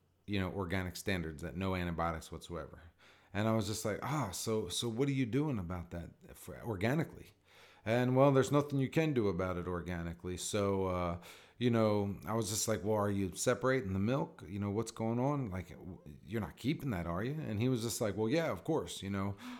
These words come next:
uh, it's thirty-four dollars a hundredweight right now. I mean, I can't afford to not, you know, sell that milk."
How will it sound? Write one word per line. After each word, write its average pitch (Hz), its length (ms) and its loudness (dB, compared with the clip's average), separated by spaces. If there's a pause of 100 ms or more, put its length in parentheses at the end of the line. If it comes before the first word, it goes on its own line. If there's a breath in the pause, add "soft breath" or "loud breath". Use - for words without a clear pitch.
(120 loud breath)
uh, 101 260 2
it's 104 200 -4
thirty-four 147 600 2
dollars 135 380 2
a 101 80 0
hundredweight 98 720 0 (100)
right 107 260 0
now. 101 220 0
I 113 80 0
mean, 104 180 2
I 120 120 2
can't 120 240 0
afford 90 340 -4
to 80 60 -4
not, 87 420 0 (280)
you 98 140 -4
know, 87 200 -2
sell 87 300 -2
that 85 220 -2
milk." 101 300 -2